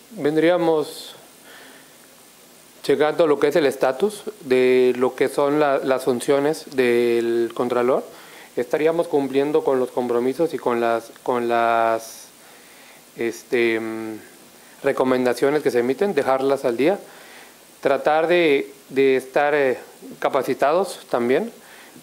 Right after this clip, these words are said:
Ahora sí que, em, como parte de, como parte de, de mi profesión, yo creo que eso es algo que siempre debe ser primordial, ¿no? La,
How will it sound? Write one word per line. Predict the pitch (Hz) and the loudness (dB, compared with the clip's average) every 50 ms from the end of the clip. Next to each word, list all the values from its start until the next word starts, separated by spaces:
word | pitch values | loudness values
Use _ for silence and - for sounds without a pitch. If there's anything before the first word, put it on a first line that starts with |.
| - - - | -20 -14 -4
Ahora | - 127 143 | -2 -2 0
sí | 139 - 139 | 0 -2 -2
que, | 139 156 156 147 135 131 135 - - - - - | 0 2 4 4 4 2 2 0 -2 -8 -12 -4
em, | - 143 123 123 123 123 123 123 120 120 120 120 120 120 120 120 117 117 117 - - | -2 0 0 2 0 0 -2 -2 -4 -4 -4 -4 -6 -6 -6 -6 -6 -8 -8 -10 -10
como | - - 117 120 120 120 | -8 -6 -4 -4 -4 -4
parte | - - 131 135 139 - - 165 165 160 | -2 -2 -2 -2 -2 -2 0 0 2 2
de, | 143 139 131 127 120 117 113 113 113 113 117 - - - - - - - - - - - - - - - - - - - - - - - | 2 2 2 2 2 0 -2 -2 -4 -6 -6 -8 -10 -14 -20 -20 -20 -20 -20 -20 -20 -20 -20 -20 -20 -20 -20 -20 -20 -20 -20 -20 -16 -8
como | - 135 123 120 117 | -6 -6 -4 -4 -6
parte | 113 - 131 127 131 - 160 156 | -2 -2 -2 -2 -2 -2 -2 0
de, | 143 135 131 123 120 117 120 - - - | 2 2 2 2 2 2 0 -2 -2 -4
de | 123 117 120 | -6 -6 -4
mi | 120 120 | -4 -6
profesión, | 117 123 117 117 120 110 - - 127 123 151 180 - - - - - - - - - - | -6 -6 -6 -4 -6 -6 -4 -4 -4 -4 -4 -6 -10 -18 -20 -20 -20 -20 -20 -20 -14 -10
yo | 151 143 | -8 -4
creo | 135 - - | -2 -2 0
que | - 160 | 0 0
eso | 147 151 165 | 0 2 0
es | 147 | 2
algo | 143 131 135 135 143 139 139 | 2 2 2 2 2 0 2
que | - 127 120 117 117 117 127 - - - - - - | 0 0 2 2 0 -2 -4 -6 -12 -20 -20 -20 -12
siempre | - - 135 123 127 131 127 147 139 139 131 123 120 117 113 117 117 - - - - - - - - - - - - - - - - - - - - - - | -4 -2 -2 0 0 -2 -2 0 2 2 2 2 2 0 -2 -4 -8 -12 -18 -20 -20 -20 -20 -20 -20 -20 -20 -20 -20 -20 -20 -20 -20 -20 -20 -20 -20 -20 -12
debe | - 127 151 156 151 160 156 | -4 0 2 2 4 2 2
ser | 160 151 143 | 2 0 0
primordial, | - 143 143 135 131 120 113 113 113 113 110 | 0 0 0 2 2 2 2 0 0 -2 -2
¿no? | 117 131 151 170 | -2 0 0 2
La, | 156 131 120 117 113 120 | 2 2 2 2 2 0